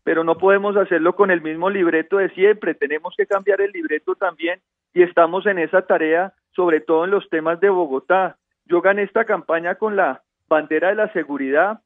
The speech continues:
y eso no va a ser un eslogan de campaña. Yo seguiré haciendo mis consejos de seguridad todas las semanas en Bogotá, trabajando de la mano de la policía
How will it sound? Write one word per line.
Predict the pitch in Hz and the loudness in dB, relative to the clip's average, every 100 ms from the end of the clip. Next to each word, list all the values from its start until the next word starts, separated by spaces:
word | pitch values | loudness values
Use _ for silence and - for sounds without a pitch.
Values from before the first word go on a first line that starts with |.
| _ _ | _ _
y | 147 | -2
eso | 151 214 | -2 0
no | 226 | -2
va | 208 | 0
a | 175 | 0
ser | 175 | -2
un | 175 | -2
eslogan | 180 165 170 165 175 | -4 0 0 0 -2
de | 175 | -2
campaña. | 139 123 156 175 202 170 131 _ _ | -2 -4 2 2 2 -4 -8 _ _
Yo | 151 151 | -2 2
seguiré | 196 185 170 156 | 2 2 2 4
haciendo | 170 185 196 190 | 4 2 -4 -2
mis | 196 190 | -4 -6
consejos | - 139 151 156 175 | -8 -4 -2 -2 0
de | 190 185 | 0 0
seguridad | 160 143 135 143 151 - | -4 -2 4 4 4 4
todas | 196 180 185 | 4 4 2
las | 175 | -2
semanas | 156 143 139 160 | -8 -8 -8 -8
en | 190 180 | -10 -4
Bogotá, | 156 123 - 170 190 202 _ _ _ | -4 -4 0 4 4 2 _ _ _
trabajando | - 165 147 147 147 143 | 2 4 4 2 -4 0
de | 185 | 0
la | 180 | 0
mano | 156 143 165 | -4 -4 -2
de | |
la | 185 165 | -2 0
policía | 156 127 120 185 196 196 180 | -2 -2 -4 -8 0 2 2